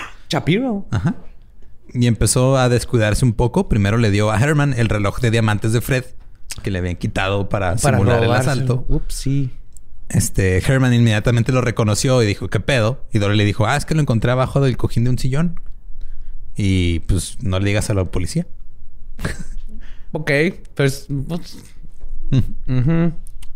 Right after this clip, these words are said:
Speaker 2: Y poco tiempo después, Dolly fue con otro amante que tenía que se llamaba Roy Clump, que era un hombre de negocios local con el que había estado teniendo un affair. Ella le dijo que tenía una pistola que se parecía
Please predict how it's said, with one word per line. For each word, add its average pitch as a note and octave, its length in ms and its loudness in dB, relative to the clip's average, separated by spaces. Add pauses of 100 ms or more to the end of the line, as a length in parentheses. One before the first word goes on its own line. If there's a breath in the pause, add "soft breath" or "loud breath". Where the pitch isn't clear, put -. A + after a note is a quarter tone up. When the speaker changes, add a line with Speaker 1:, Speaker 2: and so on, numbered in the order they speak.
Speaker 2:
Y B2+ 180 2
poco D3+ 300 2
tiempo G3+ 240 4
después, G3 420 2
Dolly C3 220 2
fue B2+ 220 2
con B2 200 2
otro F3+ 260 2
amante A2+ 300 2
que - 80 0
tenía G#2 240 0
que - 60 -8
se - 100 -2
llamaba G2 220 2
Roy G#2 220 2
Clump, D3 360 0 (680 soft breath)
que A2+ 100 -2
era A2 180 4
un A#2 140 4
hombre A2+ 180 4
de B2 100 2
negocios C3+ 400 2
local A#2+ 320 0
con - 120 0
el A2 100 2
que G2+ 140 0
había F2+ 200 2
estado G2 260 0
teniendo F#2+ 380 0
un G2+ 300 0
affair. A#2+ 500 -4 (1040 soft breath)
Ella A#2 240 2
le A#2 100 4
dijo A2+ 200 2
que A2 120 -2
tenía A2 280 2
una A#2 160 2
pistola C3 400 0
que C3 140 2
se C3+ 100 0
parecía B2+ 680 0